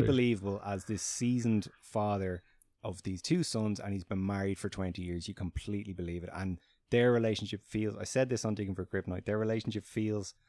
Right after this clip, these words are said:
Speaker 2: authentic in a way that it hasn't in the movies for me. Um,
Speaker 1: Absolutely.
Speaker 2: so I, I have to, and, and to her point, actually,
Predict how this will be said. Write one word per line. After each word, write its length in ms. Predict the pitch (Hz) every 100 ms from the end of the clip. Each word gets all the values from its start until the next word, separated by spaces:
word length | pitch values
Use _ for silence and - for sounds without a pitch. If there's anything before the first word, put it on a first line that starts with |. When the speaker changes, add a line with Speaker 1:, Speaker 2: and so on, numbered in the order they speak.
| - -
Speaker 2:
authentic 600 | - - - 104 98 95
in 120 | - 95
a 60 |
way 440 | 92 107 110 110 95 _ _ -
that 100 | 92
it 80 | 90
hasn't 420 | 107 95 92 -
in 120 | - 92
the 60 |
movies 380 | 87 87 85 80
for 140 | - 80
me. 240 | 78 87 _ _ _ - -
Um, 80 | 92
Speaker 1:
Absolutely. 440 | 82 80 82 95 -
Speaker 2:
so 220 | - 98
I, 300 | 92 104 104
I 20 |
have 220 | 98 107 -
to, 260 | 104 95
and, 180 | 120 117 -
and 240 | 127 127 - _ _ _ -
to 80 |
her 200 | 127 143 160
point, 300 | 147 127 117
actually, 480 | 110 - 98 95